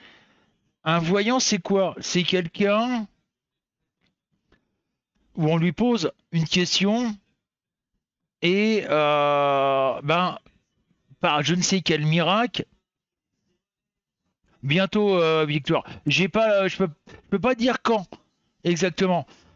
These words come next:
Faut savoir que dans la voyance, on n'a pas l'effet espace-temps. Voilà. Donc, nous, ce qu'on fait en tant que voyant, c'est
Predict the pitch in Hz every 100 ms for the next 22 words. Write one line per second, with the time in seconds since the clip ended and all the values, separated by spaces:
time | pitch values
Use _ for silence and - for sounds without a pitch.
0 | _ 165 185 220 226 196 175 170 180 240
1 | 214 185 165 196 208 185 - 196 - 175
2 | 170 - 202 165 - _ _ _ _ _
3 | _ _ _ - _ _ - - _ _
4 | _ _ _ _ _ _ _ _ _ _
5 | _ _ _ _ _ _ _ _ _ _
6 | _ _ _ _ _ _ - 156 120 -
7 | - - 160 214 190 - _ _ _ _
8 | _ _ _ _ _ _ _ - _ _
9 | _ - _ _ _ _ _ 147 175 214
10 | 269 - 196 180 185 196 240 190 156 160
11 | 160 160 151 160 175 233 - 170 185